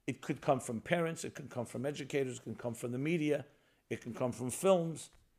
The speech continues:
a combination of all of above, social mores, social standards. And you're contending with that, especially when you're dealing with matters. We're not talking about,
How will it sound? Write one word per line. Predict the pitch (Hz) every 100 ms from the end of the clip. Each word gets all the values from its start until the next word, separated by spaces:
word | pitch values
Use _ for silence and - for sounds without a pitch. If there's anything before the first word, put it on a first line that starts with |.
| _ _ _ _ -
a |
combination | 113 156 147 151 180 190 175
of | 156
all | 165 156 151
of | 135
above, | 135 147 139 131 _ _ -
social | - - 202 208 - 190 165 160
mores, | 147 151 160 151
social | - 139 131 143
standards. | 127 190 190 175 156 - - _ _ _ _ _ - _ _ _ -
And | 156
you're | 165
contending | 170 175 175 269 320 196
with | 120
that, | 85 - - - _ _ -
especially | - 226 277 - 240
when | 196
you're | 170
dealing | 156 170 156
with | 151 - _ - - -
matters. | 147 156 147 120
We're | 151
not | 202 -
talking | 226 185
about, | 165 143